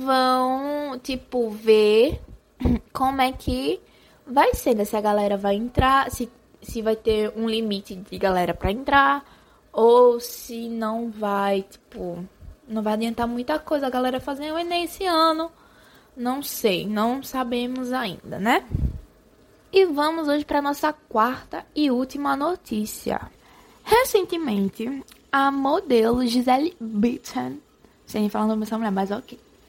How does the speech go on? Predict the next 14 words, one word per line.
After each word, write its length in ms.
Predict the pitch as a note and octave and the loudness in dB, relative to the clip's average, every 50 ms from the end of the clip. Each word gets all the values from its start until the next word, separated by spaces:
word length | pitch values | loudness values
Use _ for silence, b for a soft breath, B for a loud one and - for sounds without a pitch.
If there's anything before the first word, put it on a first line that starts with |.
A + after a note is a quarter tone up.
| B B B B _ | B B B B _
Aquela 380 | B3+ C4+ - D4+ D4+ D4+ D#4 D4+ | -2 -2 0 0 0 0 0 0
modelo, 360 | D4 D4+ D4+ C4+ C4 A#3 G#3 | -2 -2 -2 0 -2 0 0
a 120 | G#3 G3+ | 0 0
Gisele, 720 | F#3+ F#3 G#3+ B3 A#3+ A3+ G#3 G3+ F#3+ F#3 F#3 F#3+ G3 B3 - - - _ _ _ _ B B B B B B B B _ _ _ _ _ _ | 0 0 -2 -2 -2 0 2 2 2 4 2 2 0 -2 -4 -12 -20 _ _ _ _ B B B B B B B B _ _ _ _ _ _
é, 600 | - A3 A3+ A#3 A3+ A#3 A#3 A#3 A3+ A3 - - - - - | -4 0 2 2 4 4 4 4 2 0 0 -6 -10 -8 0
ela 200 | - C4 C#4 D4 | 2 2 2 4
recentemente 480 | D#4 D#4+ D#4+ F4 E4+ G4+ F4 C#4+ C4 - | 0 -2 -2 -4 -8 -6 -6 -6 -4 -6
ela 100 | B3+ A#3+ | -6 -4
fez 180 | A#3+ A#3 A3 | -4 -2 -2
aniversário, 640 | A#3 A3+ A#3 A#3+ B3 B3 - B3 G#3+ G#3+ G#3+ A3 A#3 | -2 -2 -2 -2 -4 -4 -2 2 2 2 2 0 -2
né, 220 | A3+ G#3+ G3+ G3 G3 | -4 -4 -2 -4 -4
de 60 | - | -6
quarenta 480 | - G#3 G#3 G3+ G3+ F#3+ G3 G3 A#3 | -4 -4 -2 0 0 0 0 2 2
anos. 560 | A#3+ B3+ B3 A3+ G#3 G3+ G#3 A3 C#4 - - | 4 4 6 4 4 2 2 0 -2 -4 -8